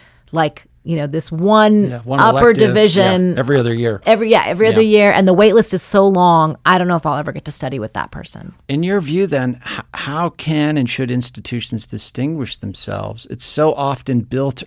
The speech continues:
Speaker 2: around the on-campus student experience. Like, we give you the tour and these fancy buildings or, you know, this character. A-, at the University of Montana, that's a huge draw. Our physical campus, I think, is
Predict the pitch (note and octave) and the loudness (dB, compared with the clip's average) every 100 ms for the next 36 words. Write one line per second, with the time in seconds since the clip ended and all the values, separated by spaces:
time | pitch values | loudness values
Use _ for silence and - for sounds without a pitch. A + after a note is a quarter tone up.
0 | - A#2+ A#2+ A#2+ A#2 A2+ B2 A#2 A#2+ A#2+ | -10 -6 -4 -4 -6 -8 -10 -6 -6 -6
1 | A#2 A2+ - G#2+ - A#2 A2 G#2+ - - | -8 -8 -8 -10 -8 -8 -8 -10 -14 -10
2 | G#2+ G#2+ G2+ G2+ - G2+ - G#2+ A2+ G#2+ | -8 -8 -10 -14 -14 -16 -12 -8 -8 -6
3 | A2+ A#2 - C#3 C3 B2 A#2+ A2+ A2+ A2+ | -8 -8 -2 0 2 2 2 0 -4 -6
4 | - B2 A#2+ A#2+ C3 C3 B2 A#2+ A2 G#2+ | -4 -4 -4 -4 -2 0 0 -2 -2 -4
5 | A2 G#2+ - - - A2+ A2+ A#2 - - | -4 -6 -14 -20 -8 -4 -2 -4 -8 -4
6 | C#3 C#3 C3 C3 A#2+ B2 D3 F3 D#3+ E3+ | 0 0 -2 -2 -2 -2 -8 -6 -6 -2
7 | G3+ A#3+ A#3 F#3 C#3 C3+ C3+ A3 F3+ F3+ | 0 2 0 0 0 0 -2 -6 -8 -10
8 | F3 - G#3+ A3 G#3+ F3+ G#3 A3+ E3 A2 | -12 -8 -4 -2 -2 -2 2 4 2 0
9 | - C3+ C#3 C3 - - - _ - E3+ | 0 0 2 0 -6 -20 -20 _ -4 0
10 | E3 C3 C3+ B2+ A#2+ B2+ A#2+ - - _ | 0 -2 -6 -8 -4 -4 -6 -12 -18 _
11 | - A#2 A#2 G#2+ A2 G2+ | -16 -10 -10 -8 -8 -10